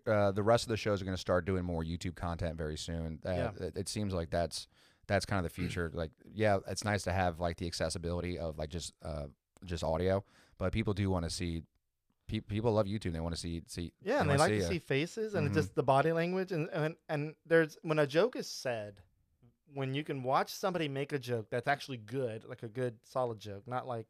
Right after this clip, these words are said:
Speaker 2: a dad joke like I love to make. Um, reading the body language and just the way they deliver it visually sometimes is more funnier than hearing it. Like,
Speaker 1: Mm-hmm.
Speaker 2: it just changes it.
Speaker 1: Yeah, for sure.
Speaker 2: And so, yeah, um, you can go to their YouTube. Uh, I'll actually pull up,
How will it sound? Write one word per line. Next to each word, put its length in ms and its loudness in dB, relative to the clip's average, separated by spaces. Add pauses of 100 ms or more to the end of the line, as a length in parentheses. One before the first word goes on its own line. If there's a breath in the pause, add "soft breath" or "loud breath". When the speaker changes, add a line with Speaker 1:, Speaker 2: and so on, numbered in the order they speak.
Speaker 2:
a 80 -8
dad 320 -2
joke 320 -12
like 240 -6
I 140 0
love 200 -4
to 120 -14
make. 240 -14 (400 soft breath)
Um, 440 2 (380)
reading 300 2
the 60 6
body 220 4
language 360 -2
and 80 -8
just 160 -4
the 100 -2
way 140 2
they 140 0
deliver 420 -4
it 140 -2
visually 560 -4 (320 soft breath)
sometimes 400 0
is 100 -6
more 140 -2
funnier 500 -2
than 280 -6
hearing 340 -2
it. 120 -6
Like, 200 2
Speaker 1:
Mm-hmm. 140 2
Speaker 2:
it 80 -6
just 260 -14 (240)
changes 340 -4
it. 140 -4
Speaker 1:
Yeah, 160 6
for 120 -2
sure. 320 2 (220)
Speaker 2:
And 100 -8
so, 120 0
yeah, 300 4
um, 460 4 (240 soft breath)
you 100 -12
can 60 -4
go 100 4
to 60 6
their 160 8
YouTube. 600 -2 (100)
Uh, 240 4
I'll 160 8
actually 400 2
pull 260 -4
up, 180 0